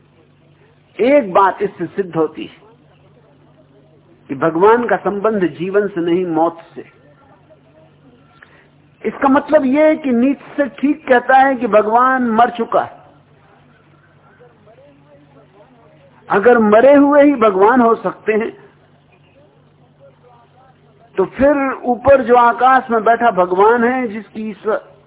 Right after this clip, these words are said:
जिसकी चर्चा ईसाई करते हैं और प्रार्थना करते हैं, उसको ऊपर न बिठाओ, कब्र में दबाओ, जितना गड़ा दो गहरा उतना अच्छा, क्योंकि उतना बड़ा भगवान होगा।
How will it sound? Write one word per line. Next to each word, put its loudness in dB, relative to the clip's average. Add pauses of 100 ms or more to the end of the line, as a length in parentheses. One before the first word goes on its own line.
(320)
जिसकी -12
चर्चा -6
ईसाई -4
करते -4
हैं 0
और 2
प्रार्थना -4
करते -6
हैं, -12 (520)
उसको -10
ऊपर -2
न 0
बिठाओ, 4
कब्र 2
में 2
दबाओ, 2 (1700)
जितना 0
गड़ा 4
दो 6
गहरा 0
उतना -2
अच्छा, -10 (760)
क्योंकि -2
उतना 0
बड़ा 0
भगवान -2
होगा। -10